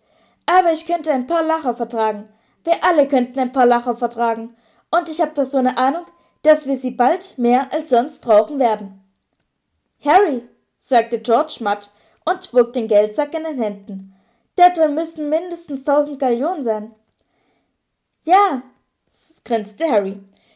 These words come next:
„Überlegt mal, wie viel Kanariencreme das gibt.“ Die Zwillinge starrten ihn an. „Aber sagt eurer Mom nicht, woher ihr es habt. Obwohl, wenn man's bedenkt, ist sie jetzt sicher nicht mehr so scharf darauf, dass ihr im Ministerium anfangt.“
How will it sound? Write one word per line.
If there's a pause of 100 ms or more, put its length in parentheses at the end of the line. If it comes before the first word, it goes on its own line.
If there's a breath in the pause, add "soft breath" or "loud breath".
(160)
„Überlegt
mal,
wie
viel
Kanariencreme
das
gibt.“ (1160)
Die
Zwillinge
starrten
ihn
an. (640 soft breath)
„Aber
sagt
eurer
Mom
nicht, (140)
woher
ihr
es
habt. (580)
Obwohl, (200)
wenn
man's
bedenkt, (380)
ist
sie
jetzt
sicher
nicht
mehr
so
scharf
darauf,
dass
ihr
im
Ministerium
anfangt.“